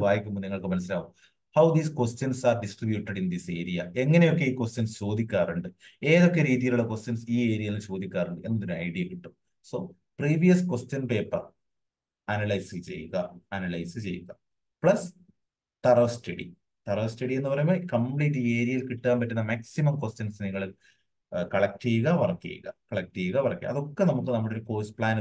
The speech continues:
പോലെ നമുക്ക് ചെയ്തു പോവുകയാണെങ്കിൽ നമുക്ക് easy ആയിട്ട് twenty marks കിട്ടും. twenty marks കിട്ടുന്നത് നിങ്ങൾ ഇത്തവണ net exam എഴുതിയ, ജെ ആർ F exam എഴുതിയ ആൾക്കാരോട് ചോദിച്ചാൽ നിങ്ങൾ തന്നെ ആൾക്കാരുണ്ടാകും, നിങ്ങൾക്ക് മനസ്സിലാകും.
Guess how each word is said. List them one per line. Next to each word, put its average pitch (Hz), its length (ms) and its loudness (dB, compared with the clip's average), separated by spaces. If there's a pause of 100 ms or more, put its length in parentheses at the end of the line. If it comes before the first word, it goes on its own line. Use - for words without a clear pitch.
പോലെ 110 180 -2 (120)
നമുക്ക് 98 320 -4 (240)
ചെയ്തു 104 340 -2
പോവുകയാണെങ്കിൽ 90 600 -4 (840)
നമുക്ക് 135 220 0 (120)
easy 127 260 -2 (120)
ആയിട്ട് 92 220 -2 (120)
twenty 117 340 0 (140)
marks - 320 -6
കിട്ടും. 107 260 -10 (460)
twenty 120 240 0 (100)
marks 117 300 0
കിട്ടുന്നത് 123 380 -2
നിങ്ങൾ 107 180 -2 (100)
ഇത്തവണ 120 440 4 (500)
net 107 260 -4
exam 113 260 -2 (100)
എഴുതിയ, 92 220 -2 (100)
ജെ 101 120 -2
ആർ 104 100 2
F 104 120 -10
exam 101 320 -6
എഴുതിയ 90 260 -4
ആൾക്കാരോട് 90 580 -2
ചോദിച്ചാൽ 90 400 -6 (360)
നിങ്ങൾ 107 180 2 (140)
തന്നെ 127 180 2
ആൾക്കാരുണ്ടാകും, 123 760 0
നിങ്ങൾക്ക് 101 340 -6
മനസ്സിലാകും. 98 520 -2